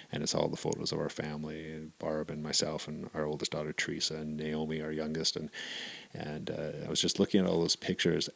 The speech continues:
and I was looking at their faces, and, um, a-, and, I mean,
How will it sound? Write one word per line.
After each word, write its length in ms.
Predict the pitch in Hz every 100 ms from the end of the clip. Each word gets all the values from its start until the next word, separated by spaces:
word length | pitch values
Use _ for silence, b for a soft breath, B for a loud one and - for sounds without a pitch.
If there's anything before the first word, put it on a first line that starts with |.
| -
and 540 | 80 80 80 80 80 -
I 80 | 87
was 220 | 78 -
looking 320 | 82 92 98 90
at 120 | 85
their 100 | 90
faces, 720 | - 85 85 - 82 80 - - - - - - B B B B -
and, 600 | 85 82 80 80 78 78 73 - - - -
um, 600 | 80 78 78 78 73 73 - - - - - - - - - - - -
a-, 300 | 82 73 85 -
and, 280 | 98 82 78 -
I 60 | 82
mean, 600 | 85 82 80 - 73 -